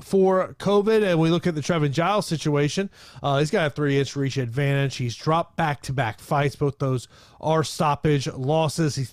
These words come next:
three and four, uh, in his last seven, lost in the first round in his last matchup against Michael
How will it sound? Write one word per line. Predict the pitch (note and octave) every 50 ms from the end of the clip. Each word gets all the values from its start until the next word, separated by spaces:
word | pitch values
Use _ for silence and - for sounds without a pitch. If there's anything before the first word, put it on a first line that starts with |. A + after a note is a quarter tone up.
| - -
three | F3+ G3 G#3+ A3+ G#3+ G3+
and | F3 C#3
four, | - - - G3+ G3 G3 F#3+ F#3 F3+ E3+ D3+ - - - - - - B2
uh, | C3 C#3 C3+ - -
in | - G3+ A3+ A#3+ A3
his | F#3+ G#3 F#3+ D#3+
last | F#3 F3+ F3 E3 - -
seven, | - F3+ E3+ E3 E3 E3+ D#3+ D3+
lost | D3 D#3 D#3+ D3+ - -
in | E3 D3
the | C#3+ C#3
first | - - D#3 C#3+ - -
round | D#3 C#3+ C#3 C#3 C3+ -
in | - B2+ C3+ C3
his | A#2+ B2 A#2 A#2+
last | C3 C3 C3 B2 - -
matchup | C3+ B2+ B2 - - C3 A#2
against | - B2 A#2 A#2+ B2 A2+ - - -
Michael | B2 A#2+ A#2+ B2 A#2 - B2 A#2+ A#2+ -